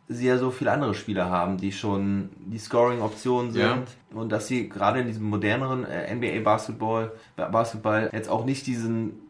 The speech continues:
Speaker 1: übergroßen Spieler haben wollen, der dann aber vielleicht nicht mehr so gut verteidigen kann,
Speaker 2: Ja.
Speaker 1: vor allem wenn's
Speaker 2: Ja. Ja.
Speaker 1: tiefer in die Playoffs
Speaker 2: Ich,
Speaker 1: geht.
Speaker 2: ich, für mich ist halt die Frage, die Boston Celtics sind aus meiner Sicht richtig gut,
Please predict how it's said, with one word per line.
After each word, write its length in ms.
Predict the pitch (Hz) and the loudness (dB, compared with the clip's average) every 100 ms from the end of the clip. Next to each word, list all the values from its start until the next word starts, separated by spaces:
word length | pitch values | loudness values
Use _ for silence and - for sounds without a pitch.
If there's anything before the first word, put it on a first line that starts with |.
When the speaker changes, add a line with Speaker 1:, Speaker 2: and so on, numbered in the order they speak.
| 110 | 0
Speaker 1:
übergroßen 960 | 143 139 110 120 143 147 139 131 123 127 - - | 4 6 4 6 4 4 0 -2 -4 -6 -14 -18
Spieler 560 | - - 135 151 131 | -18 -8 0 4 4
haben 300 | 131 131 127 | 6 2 2
wollen, 340 | 120 123 127 123 - _ 110 | 2 2 2 -2 -10 _ 0
der 120 | 117 | 4
dann 140 | 120 | 4
aber 200 | 104 117 | 4 2
vielleicht 340 | 117 113 113 123 | 2 2 2 0
nicht 120 | 120 | -4
mehr 80 | 113 | -4
so 100 | 110 | -4
gut 140 | 113 | -6
verteidigen 460 | - 127 120 90 80 | -4 0 0 0 -4
kann, 260 | 78 82 | -6 -4
Speaker 2:
Ja. 140 | 110 123 | -2 -2
Speaker 1:
vor 60 | 90 | -2
allem 180 | 90 | -2
wenn's 200 | 90 90 117 - - - - | -2 -2 -2 -2 -8 -18 -8
Speaker 2:
Ja. 80 | 113 | -4
Ja. 60 | 123 | -2
Speaker 1:
tiefer 240 | 110 110 | -2 -2
in 60 | 101 | -2
die 40 | |
Playoffs 360 | 95 101 92 - | 0 0 0 -2
Speaker 2:
Ich, 60 | - | -6
Speaker 1:
geht. 100 | 80 | -6
Speaker 2:
ich, 100 | - - | -8 -8
für 80 | 120 | 0
mich 180 | 160 190 | 2 2
ist 160 | - | 0
halt 140 | 156 135 | 0 -2
die 60 | |
Frage, 500 | - - 92 139 147 | -6 -6 -2 0 0
die 60 | 107 | -2
Boston 500 | 117 120 107 123 120 | -2 -2 -2 -6 -6
Celtics 720 | - 117 123 131 127 - - _ - | -4 -2 -2 -4 -6 -12 -18 _ -8
sind 160 | 127 | -4
aus 100 | 117 | -2
meiner 180 | 127 107 | -2 -2
Sicht 220 | 104 - | -2 -2
richtig 400 | 123 147 156 - | -2 -2 -6 -8
gut, 260 | 131 131 | -2 -2